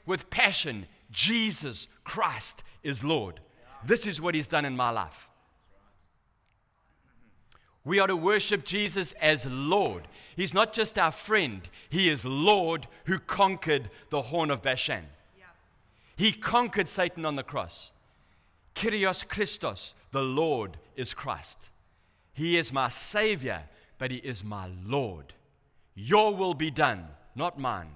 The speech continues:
The spirit of Antichrist is, of course, at work in the world, but has subtly crept into the church. Anti-Jesus. Graham, my brother-in-law, was telling me,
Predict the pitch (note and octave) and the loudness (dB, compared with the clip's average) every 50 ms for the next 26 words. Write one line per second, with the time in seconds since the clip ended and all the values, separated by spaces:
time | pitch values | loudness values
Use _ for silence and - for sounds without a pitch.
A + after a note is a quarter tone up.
0 | C#2 - - - _ _ _ _ _ _ _ _ _ _ _ _ _ _ _ _ | -20 -20 -20 -20 _ _ _ _ _ _ _ _ _ _ _ _ _ _ _ _
1 | _ _ _ _ _ _ _ - - - - - _ _ _ _ _ _ _ _ | _ _ _ _ _ _ _ -20 -20 -20 -20 -20 _ _ _ _ _ _ _ _
2 | _ _ _ _ _ _ _ _ _ _ _ _ _ _ _ _ - - _ _ | _ _ _ _ _ _ _ _ _ _ _ _ _ _ _ _ -20 -20 _ _
3 | _ _ _ - A#2+ - - - - F#3 F#3+ F3+ E3 D3+ - - F3+ F3+ F#3 - | _ _ _ -10 -10 -8 -8 -6 -4 -2 0 2 2 0 0 0 -2 -4 -4 -4
4 | - F3+ - - E3+ C3 G#2 G2+ - - B2 G#2+ A2 B2 - - - - F3 E3 | -8 -12 -10 -6 -4 -4 -4 -4 -8 -12 -12 -10 -10 -10 -10 -12 -12 -10 -10 -8
5 | - - C#3 G#2 G#2+ C3 C#3 C3+ - C#3 B2 A#2+ A#2 A2+ B2+ B2 A2+ F#2 E2+ E2 | -8 -8 -10 -8 -6 -6 -6 -6 -6 -8 -8 -8 -8 -6 -4 -4 -6 -6 -8 -14
6 | - - - _ _ _ _ _ - A#2 A#2 A#2+ G#2+ - - - - - F3+ E3+ | -18 -20 -20 _ _ _ _ _ -8 -8 -6 -6 -8 -8 -10 -10 -6 -4 -4 -4
7 | - - D#3 C3+ A#2+ - - - - C#3 - - - - A2+ G#2 - A2+ F2+ F#2+ | -6 -8 -8 -8 -8 -10 -10 -12 -12 -12 -12 -12 -12 -14 -14 -12 -14 -16 -18 -18
8 | - - - G2+ D2+ - - - - - _ _ _ _ _ _ _ _ _ _ | -16 -16 -16 -16 -16 -18 -20 -20 -20 -20 _ _ _ _ _ _ _ _ _ _
9 | _ _ _ _ _ _ - C3+ C3+ C3+ B2+ - - A2+ G#2 F2+ E2 F#2+ F#2 E2+ | _ _ _ _ _ _ -8 -8 -6 -8 -8 -10 -12 -14 -14 -14 -14 -16 -16 -16
10 | D#2 - C#2+ C#2 - - - - _ _ _ _ _ _ - _ _ - _ _ | -18 -20 -20 -20 -20 -20 -20 -20 _ _ _ _ _ _ -20 _ _ -20 _ _
11 | _ _ _ _ _ _ _ _ _ _ _ _ _ _ _ _ _ _ _ - | _ _ _ _ _ _ _ _ _ _ _ _ _ _ _ _ _ _ _ -20
12 | - - _ _ - - _ _ - - C3+ C#3+ D3+ C#3 - - A#2 G2+ B2 C3+ | -20 -20 _ _ -20 -20 _ _ -6 -2 -2 0 0 0 0 -2 -2 -2 -2 -4
13 | C#3 C#3 C#3+ C#3 C3+ B2+ A#2 G#2+ G#2 G2+ - - - D3 C#3 C#3 C3 C3 B2+ A#2 | -2 -2 -4 -6 -4 -4 -6 -6 -6 -8 -10 -10 -10 -8 -8 -8 -6 -6 -6 -6
14 | A2 G2+ | -6 -8